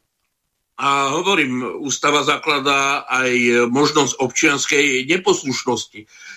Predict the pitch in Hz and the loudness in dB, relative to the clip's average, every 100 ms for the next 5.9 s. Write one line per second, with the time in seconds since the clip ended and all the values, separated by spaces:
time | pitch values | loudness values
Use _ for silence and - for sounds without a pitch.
0 | - 147 - 151 151 156 143 143 147 - | -2 2 4 2 0 -2 2 2 0 -4
1 | - 135 123 107 101 98 95 120 127 170 | -2 0 2 0 -4 -8 -2 0 4 4
2 | 180 - _ - 104 95 92 - _ _ | 2 0 _ -6 -2 -2 -4 -10 _ _
3 | _ _ - 143 131 151 151 180 160 151 | _ _ -2 0 2 0 0 0 -2 -2
4 | 135 123 - 147 160 - 139 139 131 120 | -4 -2 -2 -2 -2 -2 -2 0 0 0
5 | 113 - 107 - 143 - 147 139 | -2 -4 -6 -2 -2 0 -2 -2